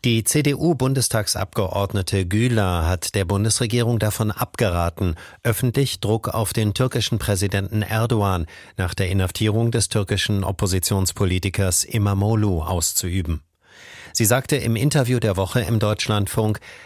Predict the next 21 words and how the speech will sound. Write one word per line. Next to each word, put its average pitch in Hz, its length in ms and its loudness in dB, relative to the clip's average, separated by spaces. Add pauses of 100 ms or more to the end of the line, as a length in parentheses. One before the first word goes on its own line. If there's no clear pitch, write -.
(100)
Erdogan 104 600 2
wolle 101 220 2
sich 98 160 0
von 98 160 -2
seinen 92 300 0
Anhängern 98 600 2
nicht 101 240 0
vorwerfen 107 640 0
lassen, 107 340 0 (320)
er 107 140 0
habe 110 200 0
sich 120 240 -2
Stimmen 107 360 0
aus 101 180 -2
dem 110 160 0
Ausland 95 720 -2
gebeugt. 90 640 -2 (440)
Appelle 107 580 2
und 95 180 -2
scharfe 98 320 0
Kritik 113 500 -2